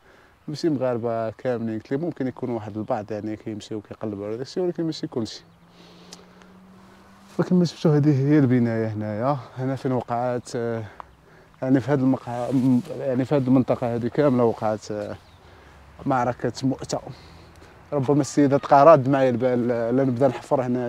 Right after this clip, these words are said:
نجبد شي كنز. <laughs> والله لا، والله حتى شحال من مره كنسمع صراحه.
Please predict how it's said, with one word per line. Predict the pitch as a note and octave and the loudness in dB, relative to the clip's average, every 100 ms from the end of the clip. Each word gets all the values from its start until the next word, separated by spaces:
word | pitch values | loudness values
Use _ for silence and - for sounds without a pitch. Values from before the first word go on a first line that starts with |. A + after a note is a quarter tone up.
| B2 | -4
نجبد | A2+ A2 A#2+ | -4 -6 -4
شي | - | -4
كنز. | B2+ C#3+ C3+ D3 - - - - F#3 - - - | 2 2 4 4 2 -8 -16 -10 -6 -4 -6 -8
<laughs> | - B3 B3 F3+ - - A3 A#3 F#3+ | -4 0 2 0 -4 -10 -8 -8 0
والله | D#3+ E3 | 6 10
لا، | E3+ E3+ D3+ B2+ - - - - - - - - | 12 12 10 6 -6 -20 -20 -20 -20 -18 -14 -2
والله | C#3+ | 0
حتى | C3+ D#3 | 0 -2
شحال | - D#3 | 0 2
من | D#3+ | 4
مره | D3+ | 4
كنسمع | D3 C3 - C3 - | 4 0 0 -2 -2
صراحه. | - B2+ A#2+ B2 | -6 -6 -6 -8